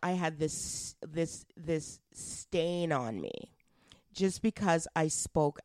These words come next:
out, just because I ruffled feathers. And the thing is, is that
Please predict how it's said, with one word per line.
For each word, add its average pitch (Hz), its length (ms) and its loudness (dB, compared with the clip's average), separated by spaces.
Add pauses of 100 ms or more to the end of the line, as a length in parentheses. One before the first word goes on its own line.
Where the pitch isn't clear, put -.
out, 123 400 -4 (240)
just 175 240 0
because 196 520 2 (160)
I 170 560 4 (560)
ruffled 170 840 4
feathers. - 800 -4 (400)
And 262 160 6
the 269 60 4
thing 320 340 2
is, 208 420 4
is 165 160 -4
that 180 360 4